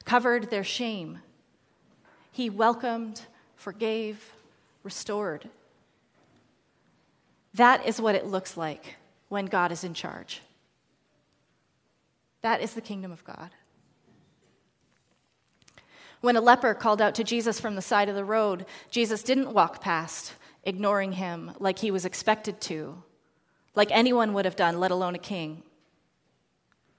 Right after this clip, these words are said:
He didn't brush him off. He stopped and extended his hand and touched the man's diseased body.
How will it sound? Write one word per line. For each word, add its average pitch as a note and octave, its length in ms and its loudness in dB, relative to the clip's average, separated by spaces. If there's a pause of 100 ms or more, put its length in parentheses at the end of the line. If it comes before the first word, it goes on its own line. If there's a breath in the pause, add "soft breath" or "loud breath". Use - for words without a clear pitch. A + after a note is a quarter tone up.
(960)
He A#3+ 120 -10
didn't B3 280 0
brush G#3 220 2
him G3 140 -6
off. D#3+ 500 -6 (1300 loud breath)
He B3+ 160 -4
stopped - 720 0 (640 soft breath)
and A3+ 100 -2
extended C4 480 0
his A3+ 200 -4
hand F#3+ 560 -6 (280 loud breath)
and A#3 160 2
touched B3+ 360 2
the A#3+ 80 0
man's G3+ 360 -2
diseased G#3 480 -4
body. E3+ 440 -2